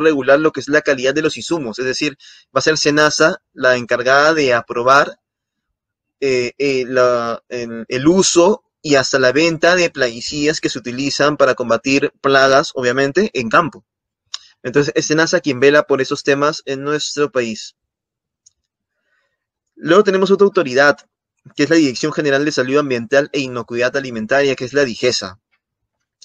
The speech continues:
Muy bien, digesa es un órgano de línea independiente, dependiente del vice-, Viceministerio de Salud Pública.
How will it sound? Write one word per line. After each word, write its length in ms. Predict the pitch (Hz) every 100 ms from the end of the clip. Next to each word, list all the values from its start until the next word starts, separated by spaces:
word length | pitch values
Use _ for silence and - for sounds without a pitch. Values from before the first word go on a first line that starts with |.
| -
Muy 120 | 113
bien, 240 | 123 151 -
digesa 420 | 135 117 175 185
es 100 | 165
un 120 | 160
órgano 300 | 165 160 165
de 80 | 147
línea 180 | 143 160
independiente, 640 | 151 120 123 147 147 131 -
dependiente 680 | 139 143 151 160 143 160
del 160 | 156 139
vice-, 380 | 123 - 123 117 _
Viceministerio 1700 | 127 127 127 120 120 - _ - - - - - 135 131 - 151 165
de 60 | 160
Salud 280 | 127 143
Pública. 540 | 135 180 202 127 -